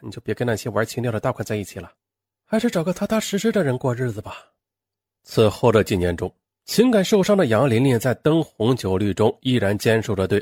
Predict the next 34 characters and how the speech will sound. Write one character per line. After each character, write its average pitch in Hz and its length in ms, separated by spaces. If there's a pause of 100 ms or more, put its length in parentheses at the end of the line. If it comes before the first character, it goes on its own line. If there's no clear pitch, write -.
爱 104 220
情 98 220
和 98 100
婚 - 260
姻 101 80
的 98 120
那 87 120
份 90 220
坚 85 240
贞。 85 160 (800)
就 107 160
这 101 140
样 87 100
的， 82 80 (240)
经 131 200
过 120 200
十 - 360
年 139 160
的 101 120
打 87 160
拼， 104 180 (280)
杨 180 180
琳 220 100
琳 208 200
参 185 220
加 180 120
过 151 220
各 - 240
种 95 160
的 98 80
商 107 240
业 104 100
演 87 240
出， - 180